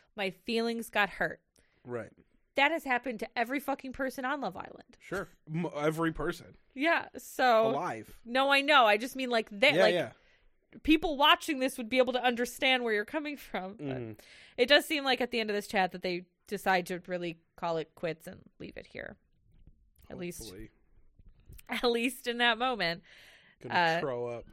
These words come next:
Speaker 1: <laughs> Zach grabs Catherine from a chat that she was happen-, uh, that she was having with Dre. Um, it was just, like, a general kind of clearing of the air. They end fine.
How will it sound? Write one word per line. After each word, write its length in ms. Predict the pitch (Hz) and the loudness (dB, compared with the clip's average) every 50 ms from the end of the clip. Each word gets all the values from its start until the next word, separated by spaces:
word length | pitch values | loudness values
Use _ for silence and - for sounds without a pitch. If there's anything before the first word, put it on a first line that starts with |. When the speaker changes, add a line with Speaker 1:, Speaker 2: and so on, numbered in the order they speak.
| - - | -8 -4
Speaker 1:
<laughs> 460 | 269 294 262 - - 285 247 226 220 196 | -2 -2 -2 0 0 0 0 0 -2 -2
Zach 380 | - 220 202 208 262 - - - | 2 4 6 6 6 4 0 0
grabs 260 | - 247 240 233 - | 4 4 4 4 2
Catherine 600 | - - 220 208 208 - - 214 202 202 202 208 | -2 0 2 2 2 2 0 -2 -2 -2 -4 -6
from 180 | - - 202 190 | -4 -4 -4 -4
a 40 | 185 | -4
chat 300 | - - 202 180 180 - | -2 0 2 2 2 0
that 120 | 175 - | -4 -8
she 200 | - - 226 233 | -6 -8 -8 -6
was 120 | 240 262 - | -6 -6 -2
happen-, 420 | 247 214 220 220 226 226 226 - - - 170 | -2 -2 -2 0 -2 -4 -4 -6 -10 -10 -8
uh, 80 | - | -4
that 160 | 190 190 185 - | -2 -2 -2 -2
she 120 | - 233 | -4 -8
was 100 | 208 196 | -8 -4
having 280 | 208 196 190 190 214 220 | 0 0 0 0 -2 -8
with 140 | 247 - | -10 -6
Dre. 360 | - 196 165 156 151 151 170 - - _ _ _ _ - _ _ _ _ _ _ - | -2 0 0 2 2 0 -2 -4 -10 _ _ _ _ -20 _ _ _ _ _ _ -4
Um, 480 | - 202 202 190 185 180 180 175 175 175 | 0 2 4 4 4 2 2 -2 -4 -8
it 180 | - - 202 | -4 -4 -2
was 200 | 190 190 190 180 | 0 0 -2 -2
just, 180 | - 202 185 - | -4 -8 -6 -4
like, 140 | 220 202 - | -4 -4 -4
a 60 | 208 | -6
general 380 | 180 190 180 180 180 185 175 175 | -2 -2 -2 0 0 -2 -4 -4
kind 240 | - 202 180 180 | -4 -4 -4 -4
of 120 | 175 - _ | -4 -10 _
clearing 400 | - - 185 180 180 180 180 180 | -10 -8 -6 -4 -4 -6 -6 -8
of 100 | 175 180 | -8 -6
the 140 | 190 175 170 | -2 -2 0
air. 460 | 170 175 170 170 170 170 170 170 170 | 0 2 2 2 2 2 2 0 0
They 140 | - 165 - | -4 -6 -6
end 340 | - - 190 196 202 202 196 | -4 -2 -2 -2 -2 -6 -10
fine. 720 | - - 190 175 170 170 170 165 165 165 170 170 170 175 | -4 -2 -2 0 0 0 0 -2 -2 -4 -6 -8 -10 -12